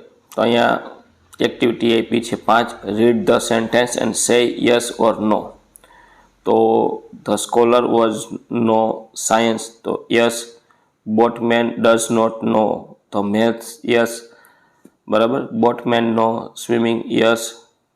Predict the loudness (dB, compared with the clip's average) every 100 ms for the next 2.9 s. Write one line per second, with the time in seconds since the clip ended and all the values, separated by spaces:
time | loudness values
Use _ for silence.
0 | _ -20 -2 2 4 2 0 -12 -20 -14
1 | -4 0 2 0 -4 -6 -2 0 0 -4
2 | -10 _ _ _ -2 0 0 -2